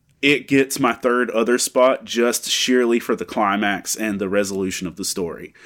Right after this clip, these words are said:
Um, Walking Dead one ninety-three straight up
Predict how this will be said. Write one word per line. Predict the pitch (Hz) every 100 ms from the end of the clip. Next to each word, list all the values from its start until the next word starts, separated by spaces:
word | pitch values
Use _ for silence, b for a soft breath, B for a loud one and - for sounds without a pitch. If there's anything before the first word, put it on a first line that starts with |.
| B B -
Um, | 113 104 101 101 95 _ b b b b 107
Walking | 127 131 135 127
Dead | 135 117
one | 123 127
ninety-three | 127 117 113 123 127 127 123 123 -
straight | - - - 110 120
up | 120 117 -